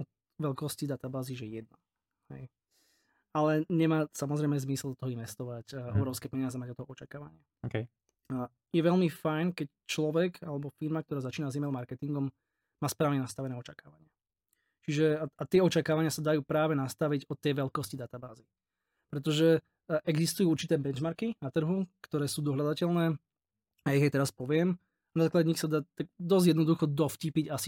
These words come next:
Speaker 1: že koľko mi ten e-mailing môže, e, zarobiť a či sa mi to oplatí do toho investovať.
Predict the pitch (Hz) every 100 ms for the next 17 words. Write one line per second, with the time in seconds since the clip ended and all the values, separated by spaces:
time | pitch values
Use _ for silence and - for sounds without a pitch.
0 | 131 - 165 147 156 139 139 135 139 143
1 | 135 139 139 135 127 139 131 139 139 185
2 | - - - 139 160 151 160 147 151 143
3 | 135 131 120 117 - _